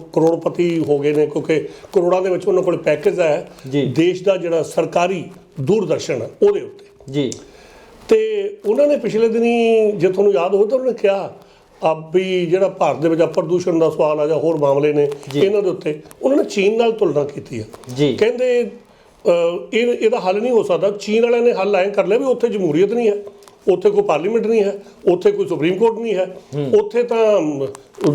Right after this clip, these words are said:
Speaker 1: ਜਿਹੜਾ ਜੋ ਹੁਕਮ ਹੋ ਗਿਆ ਰਾਸ਼ਟਰਪਤੀ ਵੱਲੋਂ ਉਹੀ ਲਾਗੂ ਹੋਣਾ।
Speaker 2: ਜੀ।
Speaker 1: ਭਾਵ ਕਹਿਣ ਦਾ ਵੀ ਸਰਕਾਰੀ ਅਦਾਰੇ ਦੇ ਵਿੱਚ ਬੈਠ ਕੇ
Speaker 2: ਹੂੰ।
Speaker 1: ਇੱਕ ਬੰਦਾ
Speaker 2: ਹੂੰ।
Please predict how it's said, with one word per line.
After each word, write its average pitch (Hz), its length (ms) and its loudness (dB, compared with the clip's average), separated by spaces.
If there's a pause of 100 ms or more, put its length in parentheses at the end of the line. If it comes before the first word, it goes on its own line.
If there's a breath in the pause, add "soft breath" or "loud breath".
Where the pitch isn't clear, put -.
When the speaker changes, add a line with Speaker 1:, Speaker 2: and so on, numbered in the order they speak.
(160)
Speaker 1:
ਜਿਹੜਾ 180 520 0
ਜੋ 143 320 -2
ਹੁਕਮ 202 320 0
ਹੋ 165 160 2
ਗਿਆ 214 140 2
ਰਾਸ਼ਟਰਪਤੀ 180 440 0
ਵੱਲੋਂ 156 260 2 (340 loud breath)
ਉਹੀ 190 120 -2
ਲਾਗੂ 147 260 -4
ਹੋਣਾ। 135 160 2 (320 loud breath)
Speaker 2:
ਜੀ। 139 160 2
Speaker 1:
ਭਾਵ 196 360 0
ਕਹਿਣ 247 260 0
ਦਾ 143 340 -2 (440)
ਵੀ 277 100 0
ਸਰਕਾਰੀ 185 800 0
ਅਦਾਰੇ 214 280 2
ਦੇ 202 80 4
ਵਿੱਚ 190 180 -2
ਬੈਠ 135 280 0
ਕੇ 131 160 -6 (400)
Speaker 2:
ਹੂੰ। 117 260 -6 (220)
Speaker 1:
ਇੱਕ - 220 -2
ਬੰਦਾ 123 420 -2 (280)
Speaker 2:
ਹੂੰ। 110 280 -6